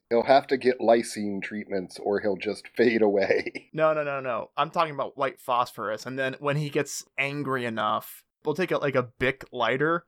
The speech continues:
Speaker 1: You, you
Speaker 2: and,
Speaker 1: wanna take
Speaker 2: and
Speaker 1: a guy who routinely throws himself into the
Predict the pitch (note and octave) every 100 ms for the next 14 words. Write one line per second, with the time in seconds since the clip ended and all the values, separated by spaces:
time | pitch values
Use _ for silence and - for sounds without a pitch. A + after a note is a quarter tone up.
0 | - - C#3+ D3 D3+ G3 - C3 C3 -
1 | D3+ B2+ F2+ D2+ - - C#3+ - _ _
2 | _ - C3 C3+ _ _ A#2 B2+ D#3+ -
3 | B3 A#3 B2 F#2 E2 - _ D3 E3+ F3
4 | E3+ - D3 C#3+ D3 C#3+